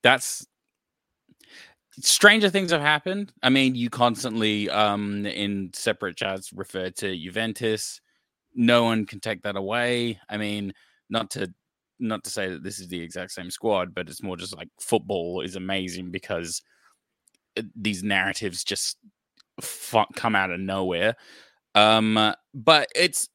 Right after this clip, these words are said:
<laughs> it's hard to be positive, but, um, uh, we can still dream,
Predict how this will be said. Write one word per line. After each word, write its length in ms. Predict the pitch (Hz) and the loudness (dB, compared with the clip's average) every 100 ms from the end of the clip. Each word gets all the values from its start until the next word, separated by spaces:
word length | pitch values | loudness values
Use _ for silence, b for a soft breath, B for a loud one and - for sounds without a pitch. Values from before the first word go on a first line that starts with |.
| - | -4
<laughs> 800 | - - - - - - - - | -4 -6 -16 -20 -18 -14 -12 -6
it's 160 | - - | -4 4
hard 240 | 196 240 - | 6 6 4
to 80 | |
be 160 | 214 160 | -2 -6
positive, 800 | - 147 156 175 180 196 277 - b b b b - | -2 0 0 2 0 -2 -6 -12 b b b b 4
but, 300 | 143 139 - 131 | 8 8 6 4
um, 400 | 123 120 120 113 | 6 4 2 0
uh, 260 | 117 113 - | -2 -4 -6
we 160 | 113 | -8
can 140 | 110 117 | -6 -6
still 240 | - 156 | -6 -6
dream, 460 | 131 104 92 82 | -8 -8 -10 -10